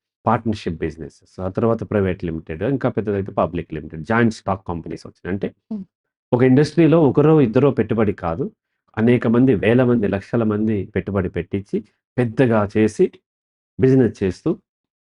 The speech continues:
Speaker 1: ఆ పెద్ద ఎత్తున ప్రొడక్షన్ వచ్చినప్పుడు ఏమవుతుందంటే, ఆ, ఫిక్స్డ్ కాస్ట్ అదే ఉంటుంది కాబట్టి వాళ్ళకి ప్రాఫిట్స్ పెరుగుతూ ఉంటాయి. అలా ఇండస్ట్రియలిస్ట్‌గా పెట్టుబడిదారులుగా పెరిగిపోయిన వాళ్ళు కొద్ది మంది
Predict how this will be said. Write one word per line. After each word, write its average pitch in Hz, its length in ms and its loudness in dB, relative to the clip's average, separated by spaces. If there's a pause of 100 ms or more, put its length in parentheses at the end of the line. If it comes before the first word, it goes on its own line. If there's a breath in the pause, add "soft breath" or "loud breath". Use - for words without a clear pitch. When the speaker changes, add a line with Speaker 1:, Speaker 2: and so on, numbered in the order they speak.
Speaker 1:
ఆ 110 80 2
పెద్ద 110 320 -2
ఎత్తున 113 340 0
ప్రొడక్షన్ 107 480 -2
వచ్చినప్పుడు 98 380 -4
ఏమవుతుందంటే, 98 840 -6 (500)
ఆ, 90 440 -2 (540)
ఫిక్స్డ్ 127 340 0
కాస్ట్ 104 400 -4 (380)
అదే 110 180 2
ఉంటుంది 90 380 -2
కాబట్టి 95 380 -6
వాళ్ళకి 95 240 -4
ప్రాఫిట్స్ - 540 -4
పెరుగుతూ 92 320 -4
ఉంటాయి. 82 280 -10 (760)
అలా 135 260 4
ఇండస్ట్రియలిస్ట్‌గా 117 880 0
పెట్టుబడిదారులుగా 98 1080 -2 (120)
పెరిగిపోయిన 104 540 -2
వాళ్ళు 87 400 -8 (460)
కొద్ది 139 300 2
మంది 127 360 2